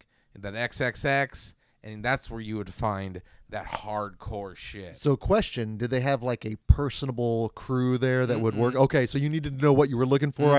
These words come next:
Speaker 2: ideally.
Speaker 1: Mm-hmm.
Speaker 2: Kinda keep your head down. Get, was it like the Soup Nazi? Just know what you want, get out, then
Speaker 1: Not
Speaker 2: you're moving?
Speaker 1: necessarily, but it was more like, a sp-, like,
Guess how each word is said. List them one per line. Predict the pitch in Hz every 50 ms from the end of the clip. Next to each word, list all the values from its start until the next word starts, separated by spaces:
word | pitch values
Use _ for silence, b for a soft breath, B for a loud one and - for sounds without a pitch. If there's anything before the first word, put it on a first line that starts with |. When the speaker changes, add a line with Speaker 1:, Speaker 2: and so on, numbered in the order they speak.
| 139 143 143
Speaker 2:
ideally. | 151 151 151 151 147 147 b b b -
Speaker 1:
Mm-hmm. | 127 131 131 135 143 143 139 139 -
Speaker 2:
Kinda | - 143 123
keep | - -
your | 135 123
head | 123 135 123
down. | 131 131 127 127 131 131
Get, | 107 131 139 - - _ -
was | 135 -
it | 185
like | 170 - -
the | - -
Soup | - 147 135 -
Nazi? | 135 131 131 - - 135 127
Just | 117 120 - - 131
know | 127 131 135
what | 139 135 -
you | 143
want, | 139 143 147 110
get | 113 139 131
out, | 135 135 139 135 -
then | 127
Speaker 1:
Not | - 254 175
Speaker 2:
you're | 127 131
moving? | -
Speaker 1:
necessarily, | - - 214 185 - - 202 190 190 196 190 196
but | 185 180 185
it | 190
was | 190 196 175 160
more | 175 180 185 185
like, | 185 175 175 175 170 151 147 - -
a | 156 151 -
sp-, | - - _ _ 131 143
like, | 143 143 135 131